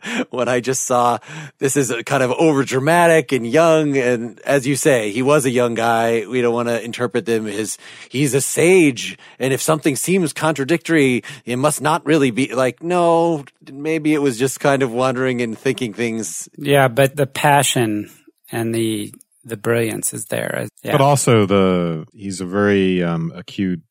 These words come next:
Speaker 3: subtle, psychological and social observer or observer of the psychological and social scene. So just when he's quoting poetry and other sources and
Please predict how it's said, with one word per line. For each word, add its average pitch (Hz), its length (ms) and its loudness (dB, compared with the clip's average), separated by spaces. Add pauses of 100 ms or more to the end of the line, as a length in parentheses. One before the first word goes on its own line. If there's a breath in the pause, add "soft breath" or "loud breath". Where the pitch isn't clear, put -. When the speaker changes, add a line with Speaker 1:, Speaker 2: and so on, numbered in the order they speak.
(120)
Speaker 3:
subtle, 95 760 0
psychological 87 960 -2
and 73 400 -10
social 76 680 -10 (460)
observer 147 760 -10
or 78 320 -14
observer 82 560 -8
of 78 160 -12
the 80 180 -10
psychological 92 800 -4
and 85 100 -4
social 90 400 -4
scene. 80 440 -6
So 90 180 -8
just - 400 -8
when 85 200 -8
he's 82 460 -10 (460)
quoting 87 480 -2 (140)
poetry 90 1000 -2
and 82 320 -8
other 85 200 -10
sources 82 880 -6
and 78 680 -10